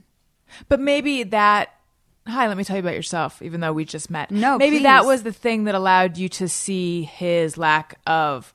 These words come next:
Speaker 1: compassion.
Speaker 2: Yeah.
Speaker 1: Because from the outside in, I am, I would imagine some part of you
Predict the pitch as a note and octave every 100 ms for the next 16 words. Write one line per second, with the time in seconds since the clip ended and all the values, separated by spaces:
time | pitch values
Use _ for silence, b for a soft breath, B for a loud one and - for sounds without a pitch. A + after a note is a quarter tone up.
0 | - D#3+ - F3+ D#3 - G#2 E2+ D#2+ -
1 | - A3 E3+ - - G3 - F#3 F3 D#3
2 | - F#3+ F3+ F3 D#3+ - F3 E3 D#3 F3+
3 | E3+ E3 D#3 A2+ _ _ _ _ F3+ F3
4 | - F3+ F3 E3 E3+ G3 G#3 E3 D3+ -
5 | G3 F3+ E3 D3+ C#3 C#3+ C#3 B2+